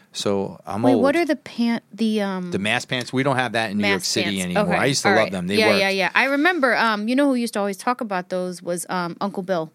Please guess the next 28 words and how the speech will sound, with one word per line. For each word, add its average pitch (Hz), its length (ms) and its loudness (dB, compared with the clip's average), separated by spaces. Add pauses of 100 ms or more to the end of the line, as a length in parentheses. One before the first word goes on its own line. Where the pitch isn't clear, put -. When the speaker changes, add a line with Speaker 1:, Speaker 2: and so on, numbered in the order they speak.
Speaker 1:
Yeah. 107 420 -2
Speaker 2:
at 185 140 -4
the 190 80 -2
Hill. 180 340 -4
Yeah. 185 180 -4
Speaker 1:
Yeah, 127 200 2
b-, 92 180 -12
uh, 107 160 -10
uh, 113 560 -8
Uncle 117 220 -6
Bill 117 160 -2
and 110 100 -2
I 104 80 -4
loved 107 380 -4
talking 90 320 -4
about 90 160 -6
it. - 60 -6
I - 20 -4
Speaker 2:
I - 40 0
Speaker 1:
love 285 180 4
Speaker 2:
love 285 100 4
Speaker 1:
those 247 180 2
Speaker 2:
Uncle 226 160 0
Bill 208 140 0
Speaker 1:
things. 190 100 -10
Speaker 2:
Pickett. 175 400 -6 (400)
Speaker 1:
But, 196 220 2
uh, 92 400 0